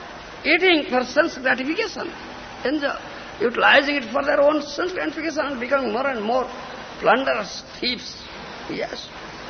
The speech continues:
Using it for their own sense gratification, but my production is meant for yajna karma. Therefore, I am not giving production.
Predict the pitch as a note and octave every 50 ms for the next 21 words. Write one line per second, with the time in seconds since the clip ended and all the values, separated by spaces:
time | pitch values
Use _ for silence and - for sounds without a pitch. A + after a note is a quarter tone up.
0 | - - - - - - - - - - - - - - - - - - - -
1 | - - - - - - - - - F3 F#3 - A3+ A3+ A3+ A3+ - - A3+ A3+
2 | A3+ A#3 - B3+ C4+ D4+ E4 E4 - - A#4 G#4 - A4 A4 F4+ - - E4 D#4
3 | C4+ - G#4+ C5 - C#4+ A3 G#3 F3+ E3 F#3+ C4 E4 D#4+ F4+ - - - - -
4 | - - C#3+ E3 G#3 C4 - - - B3+ A3+ A3 F3+ D3+ D#3 F#3+ A3 B3 - -
5 | A3+ G#3 F3 - - G#3 A#3+ A#3+ C#4 B3+ - D4 F4+ G4+ G4 E4 G#3 - - -
6 | - - - - - - - - - - - C3+ F#3+ A#3+ C#4+ C#4 - C#4 D#4 E4+
7 | F4+ G4 F4+ - - - - - - - - - - - - - - D#3+ F3 F#3+
8 | F#3+ D#3+ B2+ C#3 G#3+ A#3 A#3 G#3+ G3 F#3+ G3 E3+ D3 B2+ - A#2 -